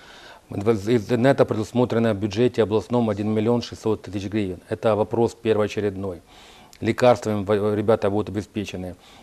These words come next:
Э, вс-, необходимые все анализы, мы всё это будет, всё это будет сделано бесплатно. Это вообще даже не, не обговаривается, это само собой разумеется.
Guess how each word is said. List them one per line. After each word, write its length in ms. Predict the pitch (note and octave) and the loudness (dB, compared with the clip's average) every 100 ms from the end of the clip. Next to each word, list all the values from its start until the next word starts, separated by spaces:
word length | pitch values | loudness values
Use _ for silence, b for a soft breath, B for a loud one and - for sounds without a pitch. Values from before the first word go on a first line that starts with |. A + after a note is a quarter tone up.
| B | B
Э, 160 | G#2+ G#2+ | -2 -2
вс-, 300 | G2 - - | -2 -10 -2
необходимые 680 | B2+ - C3+ B2 B2+ B2 A#2+ | 0 2 0 2 4 4 2
все 260 | - B2 A#2+ | 2 2 2
анализы, 760 | A#2+ B2+ C#3 B2+ G2+ G#2 G2 - | 2 4 4 4 2 0 -2 -2
мы 160 | A2+ A#2 | -2 -2
всё 220 | - C#3 | 6 6
это 120 | C3+ | 6
будет, 260 | A#2 A#2+ A#2 | 4 4 4
всё 120 | C3 | 2
это 80 | A#2 | 2
будет 180 | A2+ G2+ | 2 0
сделано 400 | A2 A#2 A2+ A2 | 4 4 4 2
бесплатно. 640 | G#2+ - A2 G2 - F2+ B B B - | -2 -2 -2 -2 -6 -16 B B B -2
Это 280 | B2+ C#3+ B2+ | 4 8 8
вообще 300 | G#2+ - D3 | 6 2 4
даже 220 | C3 B2+ | 4 4
не, 240 | B2 A#2+ | 2 2
не 100 | A#2 | 4
обговаривается, 580 | A#2 G2 A#2 C3 A#2+ - | 2 4 6 6 6 4
это 120 | A2 | -2
само 260 | - A#2 A2+ | 0 0 2
собой 300 | - G2+ A2 | -2 0 0
разумеется. 640 | G2+ A2 A2 F#2 - F#2+ | 2 0 -2 -6 -8 -12